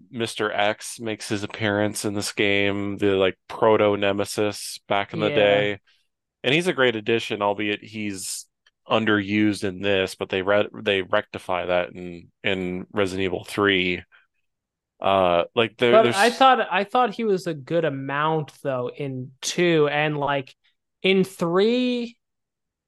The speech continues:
Speaker 2: it's just kind of like Nemesis. It just sort of, like, not to jump ahead, but I'm gonna jump ahead. It's just like
Speaker 1: That's fine.
Speaker 2: Nemesis in three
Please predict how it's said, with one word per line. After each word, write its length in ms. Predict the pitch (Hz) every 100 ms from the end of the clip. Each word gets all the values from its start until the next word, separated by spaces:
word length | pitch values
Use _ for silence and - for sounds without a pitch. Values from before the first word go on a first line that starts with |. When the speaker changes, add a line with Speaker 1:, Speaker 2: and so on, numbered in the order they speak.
| -
Speaker 2:
it's 280 | 190 202 -
just 260 | 220 208
kind 220 | - 214 202
of 80 |
like 360 | 175 170 160 _ _ -
Nemesis. 1120 | 170 185 196 202 - 190 180 175 - - - _ - _ _ _ _ _ _ _ -
It 220 | 214 202
just 240 | 285 277 -
sort 220 | 254 240
of, 140 | 196
like, 500 | 170 165 156 151 - - -
not 200 | 208 208
to 80 | 160
jump 240 | 165 151
ahead, 540 | - 160 156 151 147 - _
but 160 | 180 185
I'm 140 | 185 175
gonna 220 | 165 139
jump 220 | 139 131
ahead. 280 | 120 131 127
It's 140 | 135
just 180 | 196 -
like 140 | 180 160
Speaker 1:
That's 160 | -
fine. 280 | - - 117 _ _ -
Speaker 2:
Nemesis 640 | 185 262 269 262 220 196
in 280 | - 180 175
three 960 | - - 156 156 170 180 180 175 175